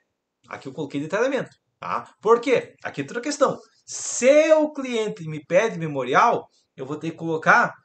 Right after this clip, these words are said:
já no pré-dimensionando com memorial base, já no dimensionando continuar memorial, escrevendo memorial, ok? Então, isso aqui é um, digamos, é um exemplo, tá? Mas se você for fazer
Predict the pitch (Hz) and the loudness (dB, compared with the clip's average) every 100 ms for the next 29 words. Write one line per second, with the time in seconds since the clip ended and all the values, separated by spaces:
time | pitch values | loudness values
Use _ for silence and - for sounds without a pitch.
0 | _ _ 135 170 196 214 190 160 156 147 | _ _ -6 2 4 4 0 -4 -4 -10
1 | 151 131 139 143 143 143 151 175 165 151 | -12 -12 -10 -6 -4 -2 2 4 4 0
2 | 165 - _ _ 131 170 196 175 170 - | -8 -16 _ _ -2 2 2 2 -6 -10
3 | 135 165 - 165 151 156 147 160 202 185 | -10 -12 -10 -6 -6 -4 -2 2 2 0
4 | 156 143 180 233 254 220 180 - - - | -6 -6 -6 -4 -2 -2 -4 -12 -16 -10
5 | 170 - - 139 180 - 175 160 _ _ | -10 -10 -16 -8 -6 -6 -10 -10 _ _
6 | 123 _ 135 117 120 117 - 127 117 160 | -20 _ -14 -8 -8 -10 -14 -14 -4 0
7 | 240 - - - _ 117 123 135 - - | 0 -4 -16 -18 _ -4 -2 -4 -10 -8
8 | 147 - 113 151 196 214 254 233 160 | -6 -6 -12 -10 -8 -2 0 0 -4